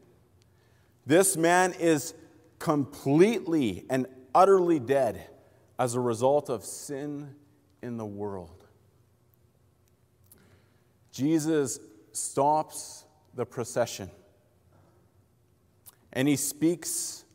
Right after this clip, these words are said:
a second time, this time to the young man laying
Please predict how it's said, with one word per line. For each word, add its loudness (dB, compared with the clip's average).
a -2
second -4
time, -8
this 2
time 4
to 0
the 0
young 4
man 0
laying 0